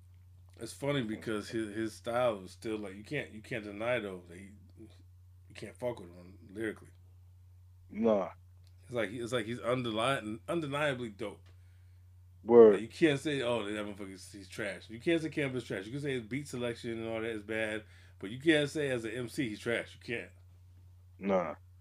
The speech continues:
Speaker 1: You look crazy. You know what I'm saying? Like, Canibus is undeniable talent.
Speaker 2: Word.
Speaker 1: He
Speaker 2: Question,
Speaker 1: needs
Speaker 2: yeah.
Speaker 1: better A and R. That's it. He needs somebody to
Speaker 2: Yeah.
Speaker 1: say, "Yeah, I'll pick the beats.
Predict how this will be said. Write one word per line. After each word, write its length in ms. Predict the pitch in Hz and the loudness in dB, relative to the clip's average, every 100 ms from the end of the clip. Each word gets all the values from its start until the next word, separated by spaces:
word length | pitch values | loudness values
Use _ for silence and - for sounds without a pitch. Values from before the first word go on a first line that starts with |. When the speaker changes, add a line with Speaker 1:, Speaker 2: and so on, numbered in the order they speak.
| - - - - - - | -20 -20 -20 -20 -20 -8
Speaker 1:
You 160 | 110 | -4
look 180 | 123 110 | -2 -4
crazy. 460 | 104 139 127 101 95 - - | 0 2 2 -2 -8 -20 -16
You 80 | 107 | -12
know 160 | 101 | -8
what 40 | 110 | -6
I'm 40 | |
saying? 180 | 107 110 | -6 -4
Like, 240 | 107 95 92 | -4 -6 -6
Canibus 280 | 127 139 | -2 -2
is 140 | 139 113 | -4 -6
undeniable 580 | 120 113 110 110 104 98 | -6 -4 -2 -2 -2 -4
talent. 300 | 127 98 - - - - - - - - - - - | -4 -4 -6 -20 -20 -20 -20 -20 -20 -20 -20 -20 -4
Speaker 2:
Word. 400 | 90 110 107 87 - - - - - - - - - - - - - - - - - - - - | 10 12 12 10 -2 -20 -20 -20 -20 -20 -20 -20 -20 -20 -20 -20 -20 -20 -20 -20 -20 -20 -20 -10
Speaker 1:
He 160 | 117 135 | -2 2
Speaker 2:
Question, 60 | 135 | 2
Speaker 1:
needs 140 | 120 113 | 0 -4
Speaker 2:
yeah. 260 | - - - | -8 -6 -2
Speaker 1:
better 440 | 104 113 113 110 - - | 0 0 0 -4 -10 -6
A 140 | 107 110 | -2 0
and 80 | |
R. 180 | 135 110 - - | -2 -4 -6 -16
That's 180 | 98 - | -16 -8
it. 180 | 131 - - - - - - - - - - - - - | -8 -8 -16 -20 -20 -20 -20 -20 -20 -20 -20 -20 -20 -6
He 100 | 117 | -2
needs 160 | 135 131 | -2 0
somebody 220 | 127 143 | 12 12
to 80 | 143 | 12
Speaker 2:
Yeah. 40 | 117 | 12
Speaker 1:
say, 180 | 117 | 6
"Yeah, 140 | 127 104 | 2 2
I'll 200 | 113 135 | 2 2
pick 220 | 131 156 | 0 -2
the 60 | 151 | -2
beats. 360 | 131 117 113 | -2 -4 -6